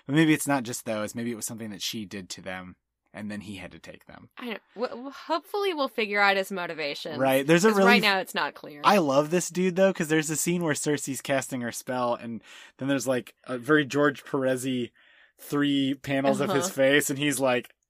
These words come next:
Speaker 1: <laughs> gets a big grin on his <laughs> face. He's like, "Whoa!"
Speaker 2: <laughs> Yeah, first he's kind of like, "Oh," and then he's like, "Oh," and then he's like, "Oh."
Speaker 1: <laughs> Kinda. It's pretty goofy.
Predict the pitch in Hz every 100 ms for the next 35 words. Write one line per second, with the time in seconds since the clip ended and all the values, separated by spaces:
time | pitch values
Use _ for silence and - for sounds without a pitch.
0 | _ _ _ - - - - _ - -
1 | 175 165 156 151 131 135 131 151 185 -
2 | - 190 - 196 - 202 226 226 262 302
3 | 330 349 349 349 339 339 311 277 233 -
4 | - _ - - - - - 453 330 262
5 | 214 175 - 233 247 277 247 - 247 214
6 | 202 202 190 185 - _ _ _ _ -
7 | 180 185 240 381 - 185 190 180 160 -
8 | - _ - 180 233 370 320 233 196 -
9 | 208 180 190 190 - 123 104 - - _
10 | _ - 175 196 214 233 226 214 185 147
11 | - - 508 466 - 294 233 214 294 196
12 | 233 294 285 262 202 311 - 226 220 -
13 | 160 175 - 147